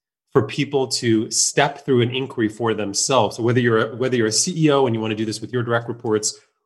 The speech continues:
or you're a first-time manager and you wanna do this, the, the, the work is the same.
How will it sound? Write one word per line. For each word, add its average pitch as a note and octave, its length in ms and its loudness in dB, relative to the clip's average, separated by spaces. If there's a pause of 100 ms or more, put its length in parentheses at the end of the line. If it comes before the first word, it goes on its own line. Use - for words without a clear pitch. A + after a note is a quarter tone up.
or B2 160 8
you're A2+ 180 4
a A2 60 -2
first-time C#3 480 2
manager G#2+ 400 -2
and G#2 100 -4
you G#2 60 -4
wanna G#2 120 -4
do A2+ 200 -8
this, A2+ 280 2
the, A#2 100 -4
the, - 280 -6 (240)
the A2 80 0
work D3+ 380 4
is A#2+ 180 -2
the - 80 -18
same. G2 480 -2